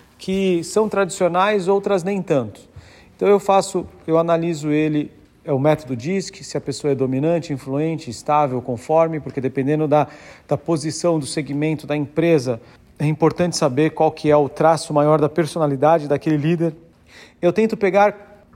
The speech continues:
e entender com liderados desse líder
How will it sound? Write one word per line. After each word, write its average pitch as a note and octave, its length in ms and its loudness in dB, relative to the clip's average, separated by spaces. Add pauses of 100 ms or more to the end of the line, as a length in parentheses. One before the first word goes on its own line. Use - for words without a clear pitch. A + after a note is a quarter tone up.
e G3+ 300 -4
entender G#3 640 0
com F3 280 -6
liderados F3+ 1080 0
desse D3+ 280 -6
líder C#3 520 -6